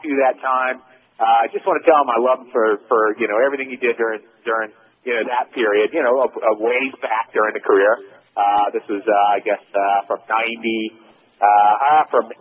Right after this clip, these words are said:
eighty-eight to about ninety-seven. Um, and, uh, he's just the best. He got me through that time. I mean, I, I, I'm sure he won't expect to hear a lot of calls like that. It'll be, you know, uh, like I say, people from the higher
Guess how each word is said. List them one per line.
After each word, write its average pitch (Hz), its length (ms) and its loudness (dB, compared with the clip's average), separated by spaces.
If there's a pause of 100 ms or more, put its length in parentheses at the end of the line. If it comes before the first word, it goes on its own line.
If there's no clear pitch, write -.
(260)
eighty-eight 143 920 -4
to 117 100 -2
about 117 260 -4
ninety-seven. 107 1300 -2 (1200)
Um, 98 340 2 (460)
and, 175 160 0
uh, 180 240 0
he's 202 240 -8
just 226 160 2
the - 80 -16
best. 220 240 0
He 202 160 -10
got 185 240 -2
me 190 160 -2
through 202 160 0
that 196 160 2
time. 185 480 -8 (240)
I 135 160 2
mean, 160 160 -2
I, 151 60 0 (100)
I, 143 80 0 (160)
I'm 147 160 -16
sure 190 160 -6
he 180 80 -4
won't 175 240 -2
expect 185 240 -2
to 170 80 -10
hear 180 160 -4
a 180 60 -2
lot 156 100 -2
of 151 80 -8
calls 196 320 -2
like - 160 -10
that. 127 160 0
It'll 139 160 2
be, 120 160 -8 (400)
you 135 80 -2
know, 110 240 -2
uh, 107 280 0 (280)
like 120 160 -8
I 117 240 -2
say, 120 200 0
people 120 200 -6
from 107 160 -4
the 104 80 4
higher 120 240 2